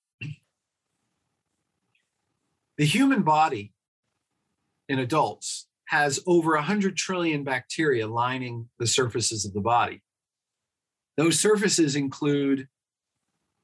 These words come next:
the skin, the nose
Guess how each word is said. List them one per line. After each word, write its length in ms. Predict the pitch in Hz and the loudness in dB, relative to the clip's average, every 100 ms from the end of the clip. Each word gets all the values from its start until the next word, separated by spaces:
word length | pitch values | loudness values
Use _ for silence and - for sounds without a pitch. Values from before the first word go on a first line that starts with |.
| _ _ _ _ | _ _ _ _
the 100 | 127 | -4
skin, 500 | 120 - 165 175 247 - _ _ _ _ _ _ _ _ - | -2 0 2 0 -2 -8 _ _ _ _ _ _ _ _ -8
the 120 | 120 | -4
nose 600 | 120 135 147 160 175 175 | 0 2 4 4 4 2